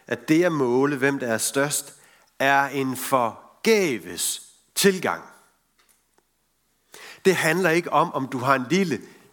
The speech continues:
eller en stor gæld. Det handler om, at du har en gæld, der er blevet eftergivet. Det er eftergivelsen, der er det centrale.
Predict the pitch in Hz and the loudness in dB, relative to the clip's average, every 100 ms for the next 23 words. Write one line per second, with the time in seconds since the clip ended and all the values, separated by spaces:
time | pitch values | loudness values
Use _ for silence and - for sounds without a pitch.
0 | _ _ _ - 151 139 127 - - 180 | _ _ _ -2 0 2 0 -2 2 2
1 | 117 165 165 - - _ _ _ _ _ | 2 0 0 -4 -20 _ _ _ _ _
2 | _ _ _ _ _ _ _ _ _ _ | _ _ _ _ _ _ _ _ _ _
3 | _ _ _ _ _ _ _ _ _ _ | _ _ _ _ _ _ _ _ _ _
4 | _ _ _ - 123 117 127 143 123 127 | _ _ _ -4 -2 0 0 2 0 0
5 | 104 - _ - 117 117 107 107 117 - | -6 -18 _ -8 -8 -6 -4 -2 -2 -4
6 | 117 110 104 107 104 - _ _ _ _ | -10 -10 -6 -6 -6 -14 _ _ _ _
7 | 123 107 101 107 101 92 90 _ - 131 | -6 -4 -6 -8 -8 -8 -14 _ -8 -8
8 | - 101 - - - - _ _ _ _ | -8 -12 -16 -20 -20 -20 _ _ _ _
9 | _ _ _ _ _ _ - 123 127 - | _ _ _ _ _ _ -10 -8 -8 -4
10 | 190 214 - 135 117 107 95 - 92 90 | 0 0 -2 -6 -2 -4 -4 -8 -10 -14
11 | _ _ _ _ _ _ _ _ _ - | _ _ _ _ _ _ _ _ _ -6
12 | 120 110 - 101 - 92 90 98 82 - | -4 -4 -8 -10 -10 -10 -10 -14 -16 -20